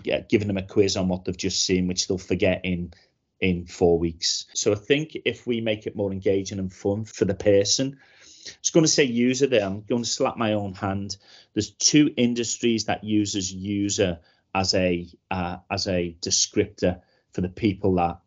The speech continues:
buy their wares, the software industry and the drugs industry, right?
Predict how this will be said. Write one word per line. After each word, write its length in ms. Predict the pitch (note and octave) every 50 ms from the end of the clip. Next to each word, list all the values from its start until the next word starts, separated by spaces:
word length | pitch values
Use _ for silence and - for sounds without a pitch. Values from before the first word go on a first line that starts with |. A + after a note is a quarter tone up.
| _ _
buy 280 | - G#2 F#2+ F#2+ F#2 F#2+
their 220 | F#2 F#2+ F2 E2+
wares, 340 | E2 F2 E2+ F2 F2 F2 -
the 80 | -
software 560 | F#2+ - - - C#3+ B2+ - - - A2+ G#2 G2
industry 640 | F#2+ F#2 F2+ F#2 F#2 - - - G2 F2+ F2+ F2+ - - _ _ _ -
and 160 | F#2 F#2+ F#2
the 60 | F2+
drugs 440 | F#2 - F#2+ F#2+ F#2 E2+ - - -
industry, 640 | F2+ F2 F2+ F2 E2 - - - - F#2 F2+ F2+ F#2 _ _ _ _ _ -
right? 200 | F#2+ F#2 F#2+ F#2+